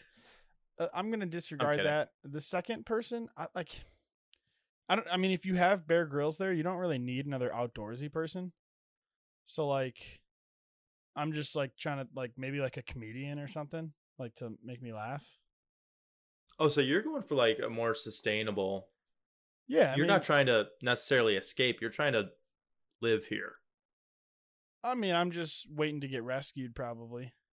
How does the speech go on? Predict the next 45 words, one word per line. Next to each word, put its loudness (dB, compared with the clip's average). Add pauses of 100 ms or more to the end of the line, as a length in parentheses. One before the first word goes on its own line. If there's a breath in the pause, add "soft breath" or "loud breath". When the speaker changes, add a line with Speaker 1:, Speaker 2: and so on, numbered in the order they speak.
(840)
Speaker 1:
I -2
mean 4
Speaker 2:
You 6
know 8
what 6
would 6
be 8
a 4
good 6
idea? 4
Speaker 1:
You -6
what? -4 (920)
Speaker 2:
A -8
cook. 2 (1300)
Speaker 1:
A 0
cook 0
would -2
be 0
Speaker 2:
You'd 4
Speaker 1:
good. -8 (340 loud breath)
Or, 0
like, 4
an -4
Speaker 2:
you'd 2
Speaker 1:
out 0
Speaker 2:
Gordon 6
Ramsay? 4
Speaker 1:
Yeah, 0 (200)
yeah. -6
But -2
they 2
would 0
need -4
to -6
know 2
how 2
to -2 (220)
make -6
stuff -6
with -12
not -6
a -4
lot -6
of -14
stuff. -12